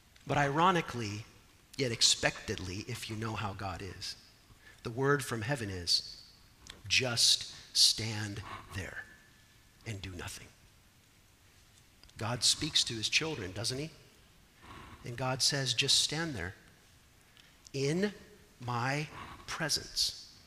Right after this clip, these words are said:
Just stand there in my presence." And so to speak, speaking almost foolishly, do the nothing of worshiping me, trusting me,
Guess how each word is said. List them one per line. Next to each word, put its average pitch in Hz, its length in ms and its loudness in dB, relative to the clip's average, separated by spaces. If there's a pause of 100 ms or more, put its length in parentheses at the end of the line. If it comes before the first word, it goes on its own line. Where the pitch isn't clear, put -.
(1500)
Just - 300 6
stand 156 380 2
there 175 160 2
in 156 240 -2
my 156 160 0
presence." - 840 -4 (960)
And 113 160 -2
so 127 160 4
to 107 80 0
speak, - 480 2 (440)
speaking 98 520 -2 (160)
almost 107 360 -2
foolishly, 98 540 -4 (760)
do 156 200 0
the 131 140 0
nothing 123 540 -4 (1800)
of 101 200 -14
worshiping 127 600 0
me, 143 240 -4 (1120)
trusting - 680 -2
me, 123 240 -4